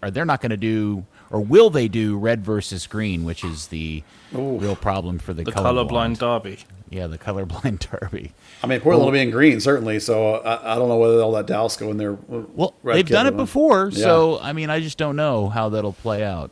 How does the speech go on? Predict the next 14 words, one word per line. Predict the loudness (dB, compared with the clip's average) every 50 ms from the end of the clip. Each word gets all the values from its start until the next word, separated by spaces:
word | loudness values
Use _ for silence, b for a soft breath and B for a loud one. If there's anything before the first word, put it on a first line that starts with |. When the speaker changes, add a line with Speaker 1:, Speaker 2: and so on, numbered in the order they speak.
| _ -10
Speaker 1:
Um, | -8 -6 -6 -6 -6 -6 -6 -8 -8 -10 -12 B B B B B B B B B B
it | -6 0
looks | 0 0 0 0 -4
great | -2 -2 -2 -2 -2
when | -2 -2 -2
they | -2 -2
do | -2 -2 -2
red, | 0 -2 -2 -4 -6 -10 -8
you | -6 -4
know, | -4 -4
green | -4 -4 -4 -4 -4
versus | -4 -6 -6 -8 -8 -10 -10 -8
red, | -6 -6 -6 -6 -6 -8 -8
but | -8 -8